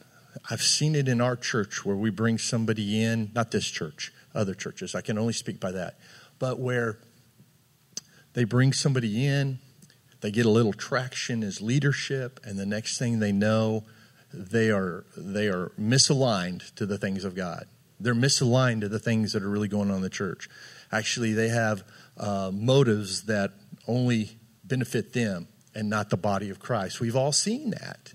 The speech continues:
okay? So, uh, the Spirit, if the guy is truly seeking to lead by the power of the Spirit, he will come under conviction,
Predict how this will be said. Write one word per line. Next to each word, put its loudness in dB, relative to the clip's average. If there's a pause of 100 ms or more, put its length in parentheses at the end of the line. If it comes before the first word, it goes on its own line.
(160)
okay? -4 (600)
So, 2 (360)
uh, 0 (280)
the -2
Spirit, 0
if -4
the -2
guy 0
is -2
truly -2
seeking 0
to -6
lead 0
by -2
the -6
power -2
of -2
the -4
Spirit, -4 (600)
he 2
will 6
come 2
under 2
conviction, 0